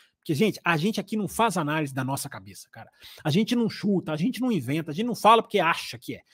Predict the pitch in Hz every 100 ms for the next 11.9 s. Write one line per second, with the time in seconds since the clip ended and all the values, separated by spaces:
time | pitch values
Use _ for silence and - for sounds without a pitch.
0 | _ - 370 - 208 170 - 156 151 185
1 | 175 190 277 254 190 - _ - - -
2 | _ _ 147 151 - - 403 415 349 349
3 | 294 156 127 107 _ - 123 170 - -
4 | - 302 370 330 214 - - - 160 -
5 | - - 269 175 180 143 170 151 160 135
6 | - 135 214 - - _ _ - 120 302
7 | 277 294 262 247 214 254 254 220 190 247
8 | 208 262 359 302 247 277 254 262 254 233
9 | 214 214 175 185 294 226 202 196 180 117
10 | 107 - - - - - - - - -
11 | _ 123 127 123 120 117 110 101